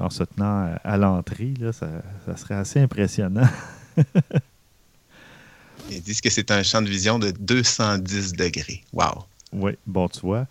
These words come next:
Speaker 1: Et deux cent dix degrés, c'est, euh, justement la surface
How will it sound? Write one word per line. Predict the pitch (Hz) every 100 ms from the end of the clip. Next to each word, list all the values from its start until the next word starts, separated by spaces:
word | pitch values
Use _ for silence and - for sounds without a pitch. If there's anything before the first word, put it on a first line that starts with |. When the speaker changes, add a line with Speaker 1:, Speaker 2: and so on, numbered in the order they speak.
| _ _ _ _ -
Speaker 1:
Et | 110 104
deux | 113
cent | 123 131
dix | 117 139
degrés, | 117 98 104 143 - - _ -
c'est, | - - 123 135 135 -
euh, | 104 95 90 90 90 90 95 -
justement | 98 98 - 101 117 123
la | 107 90
surface | - 110 - 123 127 131 - -